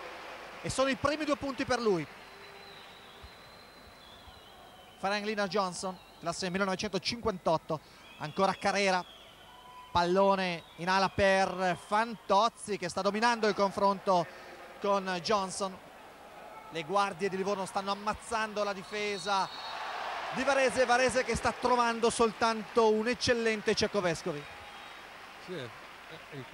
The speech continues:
Speaker 2: fino a questo punto direi proprio di sì. Comunque anche questa azione sta a dimostrare che noi se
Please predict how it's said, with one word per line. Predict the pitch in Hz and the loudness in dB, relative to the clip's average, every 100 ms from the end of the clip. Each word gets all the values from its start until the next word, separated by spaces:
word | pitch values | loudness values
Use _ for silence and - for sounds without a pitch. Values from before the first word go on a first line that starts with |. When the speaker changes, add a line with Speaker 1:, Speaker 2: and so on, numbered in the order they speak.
| 170 | -12
Speaker 2:
fino | 156 175 | -6 -4
a | 175 | -2
questo | 185 170 175 | -4 -4 -8
punto | 185 208 202 | -8 -8 -6
direi | 156 151 147 | -6 -6 -6
proprio | 139 143 156 | -8 -10 -10
di | 143 | -12
sì. | 131 156 139 104 - - - - - | -12 -12 -12 -12 -18 -20 -20 -20 -14
Comunque | 143 170 202 202 151 - - 135 135 143 | -8 -6 -4 -2 -2 -6 -16 -14 -12 -10
anche | 143 160 | -10 -10
questa | 151 156 156 | -8 -8 -8
azione | 139 180 175 | -10 -8 -8
sta | 147 | -8
a | |
dimostrare | 135 139 127 143 147 | -10 -10 -10 -10 -10
che | 139 | -10
noi | 143 147 | -10 -10
se | 151 | -12